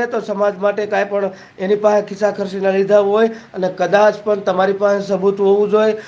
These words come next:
અને સબૂત તમારી પાસે હોય તો તમને સબૂત કોઈને આપ્યું પહેલાં એનું, એનું નામ તમારે દર્શાવવું પડશે,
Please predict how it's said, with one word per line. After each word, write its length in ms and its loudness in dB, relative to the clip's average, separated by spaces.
અને 180 0
સબૂત 480 0
તમારી 300 4
પાસે 320 2
હોય 400 2
તો 100 -6
તમને 280 0
સબૂત 360 -2
કોઈને 240 4
આપ્યું 280 0
પહેલાં 240 4
એનું, 220 2
એનું 280 0
નામ 240 2
તમારે 280 0
દર્શાવવું 520 -2
પડશે, 380 -10